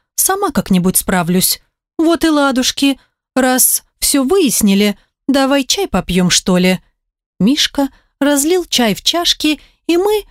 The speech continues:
в полном молчании его пили и думали. Не знаю, какие мысли бродили у друга в голове, а у меня о Глебе. Он мне нравился,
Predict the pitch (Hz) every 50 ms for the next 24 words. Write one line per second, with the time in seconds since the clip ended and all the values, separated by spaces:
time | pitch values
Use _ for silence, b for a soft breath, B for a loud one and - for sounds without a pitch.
0 | _ _ _ _ _ - 285 285 277 254 220 208 185 175 175 175 170 160 - -
1 | - 233 277 320 349 339 330 311 285 226 190 208 175 180 160 - - - 190 226
2 | 262 277 262 269 - - 208 196 170 175 180 180 170 165 160 160 160 160 160 -
3 | _ _ _ _ _ _ _ - 190 190 185 170 170 175 175 170 170 165 165 156
4 | - 180 165 - - 185 180 190 190 196 - - 190 175 175 180 175 170 170 202
5 | 190 185 180 190 175 214 294 359 302 269 190 170 170 190 180 180 180 165 180 185
6 | 185 185 b b b b b b b 269 262 262 262 262 254 254 262 254 269 330
7 | 392 403 - _ - 339 294 233 220 196 185 180 170 165 156 165 175 175 165 -
8 | _ _ _ _ _ _ _ - 190 185 190 214 233 240 240 247 247 247 240 220
9 | 214 190 165 151 156 151 - - - 170 160 -